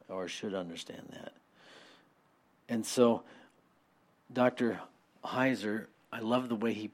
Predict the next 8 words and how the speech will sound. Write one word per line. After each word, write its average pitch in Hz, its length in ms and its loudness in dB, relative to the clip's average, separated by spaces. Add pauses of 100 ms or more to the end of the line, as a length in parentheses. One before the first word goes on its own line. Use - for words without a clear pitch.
(140)
framed 113 420 0
this, 90 380 -4 (380)
and 101 100 -4
I've 101 200 -4 (720)
made 139 240 8
it 139 100 8
my 117 220 4
own, 82 460 0